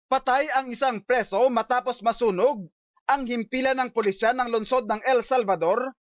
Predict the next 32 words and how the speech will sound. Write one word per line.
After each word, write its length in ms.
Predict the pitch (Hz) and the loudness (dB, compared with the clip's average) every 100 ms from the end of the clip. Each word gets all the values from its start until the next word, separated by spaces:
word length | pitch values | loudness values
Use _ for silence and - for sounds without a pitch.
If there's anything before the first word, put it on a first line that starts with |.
| _ _ | _ _
sa 240 | - 302 294 | -4 -2 0
lalawigan 560 | 247 220 220 214 262 | 0 0 0 0 0
ng 160 | 247 220 | 0 -2
Misamis 480 | 208 254 247 226 240 | 0 0 -2 -4 -2
Oriental 560 | 240 208 - 233 240 - | 0 -2 0 -2 -2 -4
kahapon 480 | 240 277 277 247 247 | 0 0 0 -2 -2
ng 80 | 247 | -2
madaling 400 | 247 240 240 240 | 0 0 -2 0
araw. 480 | 240 254 294 240 185 151 110 67 _ _ _ _ - | 0 2 2 2 0 0 -2 -8 _ _ _ _ -2
Ayon 320 | 233 240 285 | 0 0 -4
kay 160 | 262 220 | -2 -2
Superintendent 880 | 285 294 240 220 202 233 220 220 175 | -2 -2 0 0 0 -2 0 -4 0
Jerry 320 | 240 247 220 | -2 0 0
Tambis, 640 | 196 175 143 233 254 - - _ _ _ | -2 -4 -4 -2 -2 -6 -10 _ _ _
ang 240 | - 254 220 | -4 -4 -2
hepe 320 | 214 220 254 | -4 0 0
ng 160 | 240 226 | 0 0
El 160 | 247 | -2
Salvador 560 | 220 254 226 220 220 208 | 0 -2 0 -2 0 -2
City 240 | 262 240 | -2 -2
Police 240 | 208 202 185 | 0 0 0
Station, 560 | 220 170 170 240 262 240 _ _ _ | -4 -2 -2 -2 -4 -8 _ _ _
sumiklab 560 | - 294 262 254 254 240 | -4 -2 -2 0 0 0
ang 160 | 220 | -4
sunog 400 | 220 208 233 226 | -2 0 0 2
bandang 320 | 220 233 247 240 | -2 0 -2 -2
alas 240 | 220 185 | -6 -2
dos 160 | 240 - | -2 0
bente 320 | 151 247 240 | -2 -2 -2
ng 160 | 233 | -2
madaling 400 | 214 196 208 190 | -2 0 0 0
araw 480 | 185 160 147 214 254 | 0 0 2 2 0